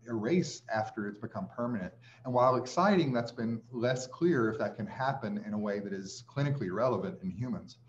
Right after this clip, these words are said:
But what remains very exciting is the very early process of consolidation, because there are these minutes to hours, these golden hours, as Zohar says, that one might be able to intervene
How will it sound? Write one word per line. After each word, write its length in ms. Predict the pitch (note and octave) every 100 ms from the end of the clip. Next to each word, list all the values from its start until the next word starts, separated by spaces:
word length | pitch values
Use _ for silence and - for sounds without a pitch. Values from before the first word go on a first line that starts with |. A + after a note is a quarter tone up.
| - - -
But 120 | - F#3
what 200 | G3+ G3
remains 440 | D#3+ F3 C4 -
very 240 | C3 G#2+
exciting 480 | F#2+ - G#2 G2+ G#2
is 100 | G#2
the 80 | A#2+
very 240 | A#2 C#3 C3
early 280 | C3 C#3+ C3
process 560 | - F#2 D#2+ F#2+ F2+
of 100 | -
consolidation, 840 | - G#2 G2 G2+ G2 F#2+ F#2+ - - - - - -
because 340 | - - D3+ D3+
there 180 | D3 B2+
are 240 | D3+ F#3
these 300 | C3 A2 G#2
minutes 380 | B2 C3 C3 -
to 100 | -
hours, 440 | A2 A#2+ B2 G2 F#2+
these 200 | G#2 F#2+
golden 400 | G#2+ B2 C#3 G#2
hours, 420 | F2+ F2+ E2+ F2 F#2
as 80 |
Zohar 340 | G2+ F#2 E2+ E2+
says, 360 | - E2 E2 - - - -
that 300 | B2 A#2 A#2
one 220 | A#2 A#2 A#2+
might 260 | A#2+ C#3
be 140 | B2 G#2+
able 220 | G2 G#2
to 320 | - G#2+ G#2 -
intervene 640 | A2 G#2+ F#2+ A2 G2 F#2+